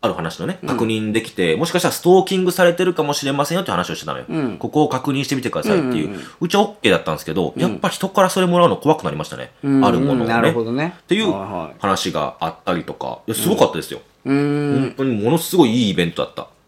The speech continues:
Speaker 2: なるほどね。
Speaker 1: あの、岸本さんもわかると思うんですけど、
Speaker 2: うん。
Speaker 1: 「あ、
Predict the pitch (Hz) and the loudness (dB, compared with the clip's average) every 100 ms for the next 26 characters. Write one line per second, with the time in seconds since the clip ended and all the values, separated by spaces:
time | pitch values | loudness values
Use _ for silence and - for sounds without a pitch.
0 | _ - 113 107 104 104 104 107 104 - | _ -8 -6 -4 -6 -6 -6 -6 -8 -12
1 | _ _ _ - 90 90 90 90 85 - | _ _ _ -4 0 0 2 0 -2 -8
2 | _ _ - 185 - 95 85 - 101 107 | _ _ -2 0 2 0 0 -4 -4 2
3 | 131 - 92 85 78 78 80 65 131 113 | 4 4 -2 -4 -6 -4 -4 -4 -4 -4
4 | 82 - - - _ _ _ 107 - | -6 -12 -20 -20 _ _ _ -6 -6